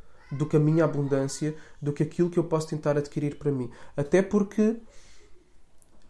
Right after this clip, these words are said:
até isso é relativo. Porque embora eu possa juntar muito para mim, a qualquer momento as circunstâncias mudam, porque tudo isto é volátil. E se eu não aprendi a me alegrar, a sustentar a minha felicidade, a minha identidade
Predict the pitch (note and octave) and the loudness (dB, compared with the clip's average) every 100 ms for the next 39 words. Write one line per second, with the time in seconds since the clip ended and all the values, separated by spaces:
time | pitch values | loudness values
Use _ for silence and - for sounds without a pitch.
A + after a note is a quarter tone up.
0 | - - D#3+ D#3 F3+ F#3+ F3 D3 D3+ D3 | -20 -6 -4 4 4 4 2 2 0 0
1 | B2+ B2 - D3 - D#3+ D#3+ F#3+ G3 G3 | -6 -8 -6 -6 2 6 8 8 6 2
2 | G3+ F#3 F3+ F3 E3+ E3 E3+ F3 - D3+ | 2 0 2 2 2 2 2 0 0 0
3 | D3 D#3 G#3 - - - - - D3+ F#3+ | 2 0 -2 -8 -20 -20 -20 -4 4 6
4 | G3 A3 G#3+ F#3+ F3 F3+ F#3+ - D#3+ - | 6 6 6 6 6 4 2 -2 -2 0
5 | F#3 F3 - E3+ E3 C#3+ C#3 D3 D3 D#3 | -2 -4 -2 -2 -2 -4 0 0 0 -4
6 | - - - - F3 - F#3+ F#3 E3+ E3+ | -8 -18 -8 -6 -6 -2 0 0 0 0
7 | D#3 C#3 B2+ B2+ B2+ - F#3 G3 A3+ B3+ | 0 -2 -2 -2 -2 0 4 8 8 8
8 | B3+ G#3+ G3+ F#3+ F#3 D3+ - - - - | 4 2 2 0 0 -2 -6 -20 -4 4
9 | D3 - - - - - - - - - | 4 4 -4 -20 -20 -20 -20 -18 -14 -12
10 | - - D#3 E3+ F#3 F#3 F3+ D#3+ B2+ - | -12 -4 4 6 6 4 6 6 4 -4
11 | C#3+ - E3 - F3 E3+ D#3 C3+ D3 E3+ | -8 -4 -2 -2 2 2 2 0 0 -2
12 | D#3+ E3 D#3+ D3 A#2+ C3 C#3+ D#3 D#3 E3 | -4 0 2 2 -2 -6 -2 -2 -2 0
13 | D#3 C#3 C3 | 2 2 0